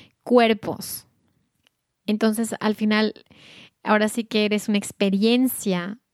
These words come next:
de un ser luminoso en un cuerpo físico.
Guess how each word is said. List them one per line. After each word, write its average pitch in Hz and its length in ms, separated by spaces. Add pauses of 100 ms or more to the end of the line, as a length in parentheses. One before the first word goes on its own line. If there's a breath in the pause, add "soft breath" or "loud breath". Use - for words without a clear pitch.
(140)
de 196 180
un 196 120
ser 196 220
luminoso 208 720
en 214 160
un 190 100
cuerpo 185 560 (280)
físico. - 680